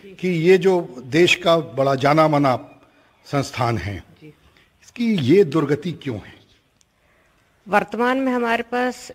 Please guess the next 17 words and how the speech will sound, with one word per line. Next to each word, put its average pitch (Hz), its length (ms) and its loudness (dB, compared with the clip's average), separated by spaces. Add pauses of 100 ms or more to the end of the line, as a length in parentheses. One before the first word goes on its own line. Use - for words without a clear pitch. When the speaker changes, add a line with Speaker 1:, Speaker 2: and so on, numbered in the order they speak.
Speaker 2:
एक, 220 340 -4
अ, 202 540 -6
जिसको 208 320 -8
हम 240 140 0
सिस्टमैटिक 233 760 -4
बिल्डिंग 226 380 0
कहते 190 280 -6
हैं 196 140 -2
एकेडमिक 190 440 -4
एक्टिविटी 190 480 -4
के 196 140 -10
लिए, 220 220 -6 (440)
वो 226 180 2
नहीं 180 320 0
है। 135 180 -6 (200)
व्यवस्था 220 540 0
से 247 400 0